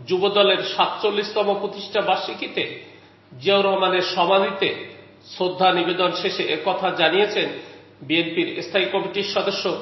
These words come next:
সালাউদ্দিন আহমেদ। তিনি বলেন, ফেসিবাদ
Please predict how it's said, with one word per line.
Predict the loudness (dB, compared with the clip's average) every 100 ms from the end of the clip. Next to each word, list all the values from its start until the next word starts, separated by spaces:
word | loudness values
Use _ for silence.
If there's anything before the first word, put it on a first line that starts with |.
| -10 -16 -20
সালাউদ্দিন | 0 2 2 0 -2
আহমেদ। | -4 -6 -10 -12 -16 -20 -20 _ -20 -20 _ -10
তিনি | -6 -2
বলেন, | 0 2 0 -4 -12 -18 -20 -4
ফেসিবাদ | -2 -2 2 4